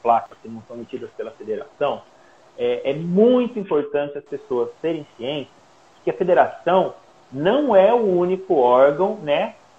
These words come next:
é, que tá apto a emitir certificado de originalidade. A federação é, sim, a que concentra o maior número de clubes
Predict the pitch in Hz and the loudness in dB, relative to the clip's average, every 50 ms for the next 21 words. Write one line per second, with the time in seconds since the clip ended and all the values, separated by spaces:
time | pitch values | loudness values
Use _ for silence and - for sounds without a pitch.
0 | _ _ 127 131 135 135 135 - - _ _ - 226 190 160 160 185 226 254 233 | _ _ -4 -2 -2 -2 -4 -6 -14 _ _ 2 4 6 8 8 8 8 6 4
1 | 185 - 160 - 156 151 156 160 170 165 156 - - 196 208 202 - 185 185 - | 0 -4 -6 -6 -4 -4 -2 -4 -4 -6 -8 -10 -10 -10 -8 -4 -4 -4 -4 -4
2 | - 151 - - 151 156 165 160 170 156 160 170 170 165 175 180 180 196 185 196 | -8 -6 2 4 6 6 6 4 0 -4 -4 -4 -4 -4 -6 -6 -6 -2 2 4
3 | 196 175 135 113 101 - - _ _ _ _ _ _ _ _ _ _ - - - | 4 6 4 4 0 -4 -10 _ _ _ _ _ _ _ _ _ _ -12 -8 -4
4 | 156 151 160 156 135 - - - - - 135 147 175 202 226 247 - - - - | -2 2 4 4 4 4 0 -6 -6 -2 2 4 4 4 4 2 -2 -8 -16 -20
5 | _ _ - 147 165 185 180 - - - - 143 156 170 185 180 165 - 175 165 | _ _ 2 6 6 6 6 4 -2 -14 -12 -8 -6 -4 -4 -4 -4 -6 -8 -8
6 | - 180 160 143 - - - 147 160 165 - 160 156 143 139 139 147 156 196 233 | -6 -6 -8 -8 -10 -14 -14 -14 -14 -12 -12 -8 -4 -2 -2 0 2 2 0 0
7 | 214 190 175 151 135 131 127 156 185 - - - 135 131 123 123 127 123 123 165 | -2 -2 -2 -2 -2 -2 -2 -4 -8 -10 -8 -6 -4 -2 -2 -2 -2 -2 -4 -6
8 | 208 233 | -10 -10